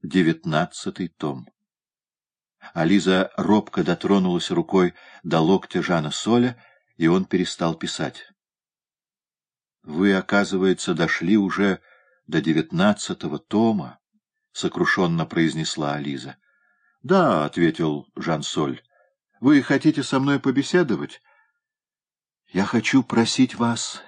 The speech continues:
не издавать вашу энциклопедию». «Это затруднительно», — ответил Жан Соль. «Ее ждут». Он снял очки, жарко подышал на стекла и снова надел.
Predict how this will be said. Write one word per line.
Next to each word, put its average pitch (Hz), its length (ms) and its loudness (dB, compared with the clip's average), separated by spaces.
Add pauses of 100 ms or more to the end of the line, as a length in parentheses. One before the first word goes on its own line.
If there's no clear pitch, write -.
(140)
не 110 260 6
издавать 104 600 2
вашу 90 420 0
энциклопедию». 135 960 -4 (1400)
«Это 98 360 2
затруднительно», — 131 920 2
ответил 78 420 -2
Жан 69 220 -6
Соль. 65 400 -12 (340)
«Ее 80 320 0
ждут». - 640 -2 (760)
Он - 180 -6
снял 76 280 -2
очки, 160 520 0 (400)
жарко - 480 0
подышал 82 500 -2
на 71 120 -8
стекла 156 560 0 (400)
и 135 160 2
снова 87 380 -4
надел. 69 440 -8